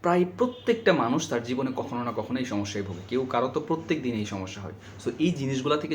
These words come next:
যদি আপনি বাঁচতে চান, গ্যাসের সমস্যা থেকে যদি বাঁচতে চান, আপনার পায়খানা যদি ঠিকমতো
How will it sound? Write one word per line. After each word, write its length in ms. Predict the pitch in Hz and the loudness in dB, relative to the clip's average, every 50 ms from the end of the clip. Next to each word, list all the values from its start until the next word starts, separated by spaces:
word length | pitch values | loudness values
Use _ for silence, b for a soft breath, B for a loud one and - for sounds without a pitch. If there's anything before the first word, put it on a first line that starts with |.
| 147 | 0
যদি 120 | 143 135 123 123 | 2 2 2 0
আপনি 120 | 123 120 107 101 | 0 -4 -2 0
বাঁচতে 280 | - 120 143 - - 147 127 - | 0 -2 -2 -2 -4 -4 -2 -2
চান, 100 | 95 98 98 92 | -4 -4 -4 -4
গ্যাসের 260 | 104 104 - 143 135 - | -4 -4 -2 -2 -2 0
সমস্যা 280 | 131 123 123 120 - 127 131 | 0 0 0 0 0 -2 -2
থেকে 120 | 131 131 127 131 | -2 -4 -4 -2
যদি 100 | 127 127 110 | -4 -2 -2
বাঁচতে 200 | 120 117 - - 107 98 | -2 -4 -4 -8 -6 -4
চান, 100 | 98 95 95 | -4 -4 -2
আপনার 140 | - 110 104 - | -4 -4 -2 0
পায়খানা 280 | 113 113 113 113 123 123 131 | -2 -2 0 -2 -2 -2 -2
যদি 100 | 131 131 131 | -2 -4 -6
ঠিকমতো 320 | - 131 - 143 131 127 | -8 -6 -6 -4 -2 -2